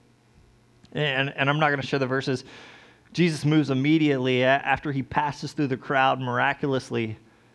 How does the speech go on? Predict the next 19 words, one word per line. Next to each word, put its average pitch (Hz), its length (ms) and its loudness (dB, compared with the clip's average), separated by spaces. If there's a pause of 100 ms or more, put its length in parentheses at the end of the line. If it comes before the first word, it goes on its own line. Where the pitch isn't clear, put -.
(460)
and, 143 200 2
uh, 131 240 6
a 139 80 2
demon-possessed 139 760 0
man 135 260 -2
is 120 100 -4
brought 139 320 0
to 139 120 -6
him. 117 180 -10 (640)
And 135 140 2
this 156 100 4
is 160 80 0
gonna 151 200 4
happen 151 280 2
again 147 280 -2
and 139 100 -2
again 143 260 -2
in 131 220 0
Luke. 147 240 2